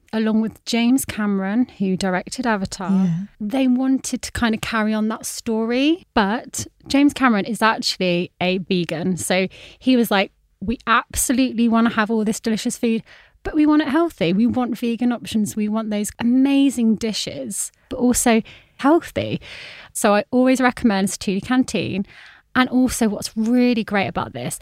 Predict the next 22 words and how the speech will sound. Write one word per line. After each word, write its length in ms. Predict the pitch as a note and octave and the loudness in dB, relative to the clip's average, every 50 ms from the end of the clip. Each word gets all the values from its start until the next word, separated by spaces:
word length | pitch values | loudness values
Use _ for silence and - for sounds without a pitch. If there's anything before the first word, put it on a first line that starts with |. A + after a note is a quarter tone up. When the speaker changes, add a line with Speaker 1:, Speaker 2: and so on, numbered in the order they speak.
| - - - - - - | -14 -20 -20 -20 -8 -2
Speaker 1:
you 140 | - A#3+ B3 | 0 0 2
can 180 | - - B3 - _ - | 2 0 -2 -2 _ 0
order 360 | A#3 A#3 A#3+ B3 - B3+ A#3 | 2 2 2 2 2 0 -2
it 100 | A3+ - _ - | -2 -2 _ -2
on 240 | G3+ G#3 G#3 G#3 G#3 | 0 2 2 2 2
the 120 | G#3 G3 - - | 0 -2 -4 -2
app 320 | - G#3 G#3 A#3+ C#4 - - | 0 0 0 0 -2 -4 -4
ahead 260 | - F#3 - G#3+ G3+ - | -6 -4 -2 -4 -4 -4
of 100 | E3+ - | -4 -6
time. 500 | - - G#3+ G3+ F3+ - - - F3+ - - - _ _ _ - - _ - | -4 -4 -4 -4 -4 -4 -6 -6 -8 -8 -10 -16 _ _ _ -20 -20 _ -12
So 240 | - - - G3+ F#3 | -8 -4 -2 -2 0
say 380 | - - - G3+ F#3+ G3 F#3+ | 0 0 2 4 4 4 6
you 240 | G#3 G3+ G3 G3 G3 | 6 6 6 4 4
are 120 | F#3 E3+ - | 2 0 0
absolutely 680 | - E3+ - - - - - - D#3+ E3 E3 E3 F#3 | -2 -4 -4 -6 -6 -4 -2 0 2 2 2 2 0
loving 460 | A3 B3+ D4 D4+ D4+ - D4+ C#4 D4 C#4+ | 0 0 0 0 2 2 2 2 2 2
life 420 | B3+ B3+ B3 B3 B3 B3 C4 B3 - - _ | 2 0 0 2 2 2 2 0 -2 -8 _
in 280 | - C4 D4 D#4 D#4 D#4 | 0 2 2 2 2 0
Pandora, 880 | - C#4+ C#4 C4 B3 A3 A#3 A3 G#3+ G#3 G#3 G3 G3+ G3 G3 G3+ G3+ G3 _ - | 2 2 2 2 2 2 0 0 0 0 0 0 0 0 0 -2 -2 -6 _ -10
you're 100 | F3 F#3 | -8 -6
walking 460 | F#3+ G#3+ D4 E4+ E4 - - D#4+ D4+ | -2 0 2 2 0 0 0 0 2
around 580 | C#4 B3+ A#3+ A#3 A3+ A3+ A3 A3 A3 A3+ A3+ - | 2 2 2 2 4 4 2 2 0 -2 -4 -6